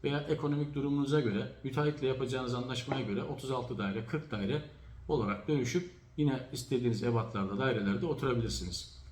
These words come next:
Biz üst sınırı belirliyoruz. Kırk beş daireye geçemeyecek veya on beş dairelik bir bina ise işte yirmi üç daireye geçemeyecek diye üst sınırları belirliyoruz.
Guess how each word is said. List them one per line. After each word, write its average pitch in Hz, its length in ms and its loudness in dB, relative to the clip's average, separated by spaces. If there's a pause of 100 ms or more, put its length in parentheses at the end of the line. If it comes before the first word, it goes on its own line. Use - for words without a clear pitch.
(120)
Biz 208 140 2
üst 208 180 2
sınırı 147 280 4
belirliyoruz. 98 600 0
Kırk - 220 0
beş 151 240 0
daireye 110 240 2
geçemeyecek 127 560 -2
veya 139 240 0
on 156 180 0
beş 147 220 4
dairelik 127 420 2
bir 120 200 0 (380)
bina 131 220 6
ise 147 300 2 (420)
işte - 160 -6
yirmi 143 260 4
üç 151 260 0
daireye 117 260 4
geçemeyecek 131 680 0
diye 190 160 4
üst 196 180 -2
sınırları 117 400 0
belirliyoruz. 95 640 -2